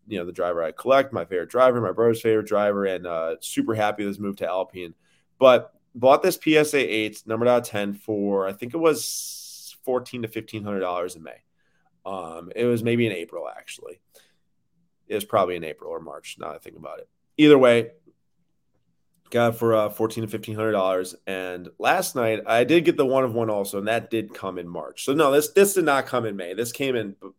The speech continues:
definitely, um, in, like, in, like, maybe April. But either way, my point is this.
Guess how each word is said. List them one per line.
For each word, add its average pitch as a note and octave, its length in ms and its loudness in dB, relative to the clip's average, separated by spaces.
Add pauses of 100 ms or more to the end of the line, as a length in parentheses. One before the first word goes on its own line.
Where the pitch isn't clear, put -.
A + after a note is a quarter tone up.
(280)
definitely, G2+ 540 -4 (480)
um, F2+ 200 -8
in, G2 140 -8
like, F2 280 -10
in, F2+ 160 -14
like, D#2+ 240 -14
maybe D#2+ 260 -12
April. E2+ 320 -14
But D3 260 6 (640)
either G#3+ 180 10
way, F#3 120 12
my E3+ 120 12
point D3 260 6
is A#2+ 60 0
this. G#2+ 280 0